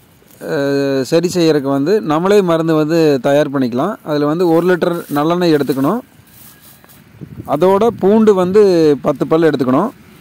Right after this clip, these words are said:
மஞ்சள் பத்து கிராம், துளசி,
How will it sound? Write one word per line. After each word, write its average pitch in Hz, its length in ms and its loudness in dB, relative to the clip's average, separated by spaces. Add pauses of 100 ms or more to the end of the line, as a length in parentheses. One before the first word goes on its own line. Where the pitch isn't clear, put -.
(2000)
மஞ்சள் 196 680 0
பத்து 160 240 -2
கிராம், 160 360 0 (1400)
துளசி, 190 640 0